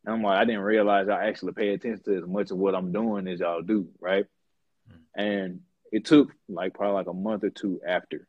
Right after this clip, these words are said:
Speaker 1: I got out of that situation for me to really have a conversation with my pops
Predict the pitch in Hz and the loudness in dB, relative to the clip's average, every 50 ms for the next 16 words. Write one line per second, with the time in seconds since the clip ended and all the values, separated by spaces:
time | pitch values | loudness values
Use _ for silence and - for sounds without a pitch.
0 | _ _ _ _ _ _ _ _ _ _ 101 101 95 104 101 78 92 98 101 101 | _ _ _ _ _ _ _ _ _ _ 0 2 4 4 2 4 4 2 2 2
1 | 95 92 92 87 - - 101 92 98 95 92 95 90 90 - - 98 95 98 95 | 0 -2 -4 -4 -4 -4 -4 -4 -2 -2 -2 -2 -4 -6 -8 -10 -8 -6 -4 -4
2 | 90 87 95 98 101 101 95 92 95 95 90 87 - - 95 92 87 85 82 - | -2 -2 0 0 0 0 0 -2 -4 -4 -6 -6 -6 -4 -4 -4 -4 -6 -4 -4
3 | 90 87 - 92 82 82 82 87 87 80 78 - - 98 85 - - | -4 -4 -4 -8 -10 -10 -8 -8 -8 -10 -6 -2 -2 0 0 -2 -6